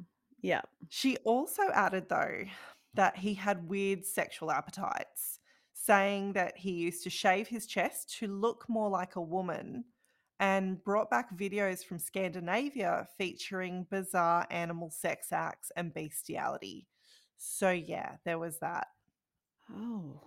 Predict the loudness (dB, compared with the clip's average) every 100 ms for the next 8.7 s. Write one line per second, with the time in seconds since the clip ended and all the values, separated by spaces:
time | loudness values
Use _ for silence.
0 | -20 _ _ -12 -4 0 2 0 -2 -14
1 | _ _ _ _ _ _ _ _ _ _
2 | _ _ -6 -6 -4 -4 0 0 -2 _
3 | _ _ -2 2 2 0 4 4 6 6
4 | 10 12 10 6 -6 -16 _ _ _ _
5 | _ _ _ _ _ _ _ 8 10 8
6 | 6 8 12 12 12 8 8 4 _ _
7 | _ _ _ _ 8 10 10 6 6 6
8 | 6 6 4 2 2 -2